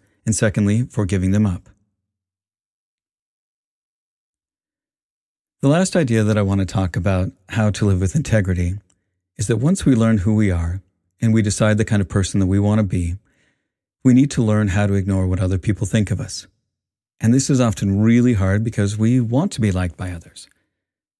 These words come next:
But if other people are not going to like us for who we really are, then they are people we probably don't want to be around. Also, what others think is not under our control. So,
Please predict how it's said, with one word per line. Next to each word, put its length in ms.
But 100
if 100
other 160
people 300
are 40
not 180
going 160
to 60
like 280
us 80
for 140
who 200
we 280
really 400
are, 380
then 300
they 140
are 120
people 300
we 120
probably 380
don't 160
want 140
to 40
be 160
around. 400
Also, 460
what 180
others 280
think 380
is 360
not 340
under 300
our 240
control. 540
So, 460